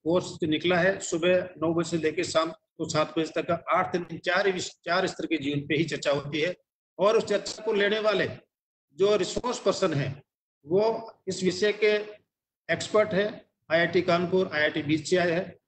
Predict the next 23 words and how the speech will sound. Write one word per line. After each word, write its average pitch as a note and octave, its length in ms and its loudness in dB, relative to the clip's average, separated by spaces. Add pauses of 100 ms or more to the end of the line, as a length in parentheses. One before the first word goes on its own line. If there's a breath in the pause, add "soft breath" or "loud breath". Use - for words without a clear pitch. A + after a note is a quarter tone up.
(260)
एक G3+ 200 4
चीज G#3 140 0
मैं G#3+ 260 2
बहुत G3 220 4
और A3 520 0
गर्व F#3 180 2
के G3+ 140 -2
साथ F#3+ 260 0
कहना F#3 200 2
चाहूंगा F#3+ 380 2
कि G#3 180 -4
जो G#3+ 380 0
रिसोर्स G3 280 0
पर्सन G3 460 -2
आईआईटी F#3 320 0
बीएचयू, F#3 460 2
आईआईटी F3+ 220 0
कानपुर E3+ 360 -2
और E3 280 -2
जगह F3 100 -2
से E3+ 140 0
आए F3 240 2
हैं, G3+ 80 -6